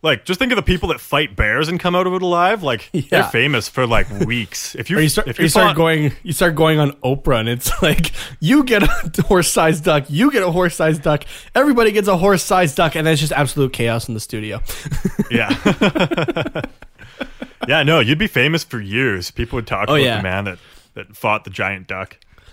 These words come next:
Speaker 2: Well, like, the closest thing I can think to that, like, yeah, you talk about bears or whatever, but I think about that video of the guy that,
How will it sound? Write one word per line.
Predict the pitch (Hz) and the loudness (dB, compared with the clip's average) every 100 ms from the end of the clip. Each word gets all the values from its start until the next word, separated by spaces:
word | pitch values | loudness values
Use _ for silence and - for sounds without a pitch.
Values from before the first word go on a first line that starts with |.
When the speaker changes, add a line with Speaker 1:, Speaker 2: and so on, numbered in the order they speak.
| - - | -12 0
Speaker 2:
Well, | 170 175 | 2 4
like, | 180 | 2
the | 160 | -2
closest | - 170 196 208 | 2 2 2 0
thing | - 170 | 0 0
I | |
can | 147 147 | -2 -2
think | 139 143 | -2 -2
to | 143 | 0
that, | 131 | 0
like, | 143 160 | 0 2
yeah, | 151 | 2
you | 147 | 2
talk | 175 165 | 2 2
about | 147 117 | 2 0
bears | 113 127 135 | -2 -2 0
or | |
whatever, | 120 113 117 | 0 0 0
but | 131 131 | -2 -2
I | |
think | 143 190 | -2 -2
about | 196 180 160 | 0 0 0
that | 151 | -2
video | 123 117 135 135 135 | -2 0 2 2 2
of | 123 123 123 117 | 0 -2 -2 -4
the | 131 | -4
guy | 127 120 131 | 0 2 2
that, | 135 143 127 - | 2 0 -2 -6